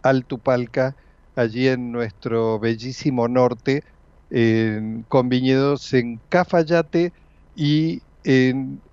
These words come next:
más arriba, a dos mil seiscientos noventa metros, eh, de altura, eh, en lo que es l-, en la zona de Tacuil,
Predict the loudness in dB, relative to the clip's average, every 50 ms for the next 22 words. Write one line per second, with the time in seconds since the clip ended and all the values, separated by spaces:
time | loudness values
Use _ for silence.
0 | _ _ _ _ -20 _ _ -10 -8 -2 0 0 0 0 -4 -10 -18 -18 -20 -18
1 | _ -2 0 0 0 0 0 0 2 2 2 0 0 -2 -2 -2 -2 0 0 -2
2 | -4 -4 -6 -6 -4 0 0 0 2 2 2 4 2 2 2 2 0 -2 -4 -8
3 | -10 -2 0 0 0 0 -4 -8 -2 -2 0 0 -2 -8 -4 -4 -4 -2 0 -2
4 | 0 2 0 0 0 0 0 0 2 2 0 -4 -4 -4 -4 -4 -4 -6 -8 -18
5 | _ _ -20 _ _ _ _ -4 0 0 2 2 2 0 0 0 2 2 2 2
6 | 2 0 -2 -4 -2 0 2 2 2 2 -2 _ _ _ _ _ -20 _ _ -2
7 | 0 2 2 2 2 0 0 0 -2 -2 -2 -2 -4 -4 -4 -4 -6 -6 -8 -10
8 | -12 -12 -14 _ _ _ _ _ -20 _ _ _ -2 2 2 2 2 0 -6 -8
9 | -12 -16 -20 _ _ _ _ _ -6 -4 -2 2 2 2 0 2 0 2 2 2
10 | 0 -2 -8 -16 -16 -6 -2 -2 -2 0 0 0 2 2 2 0 0 0 0 2
11 | 2 4 4 4 2 0 -2 -2 -4 -4 -4 -4 -4 -2 -2 0 0 0 0 -2
12 | -2 -4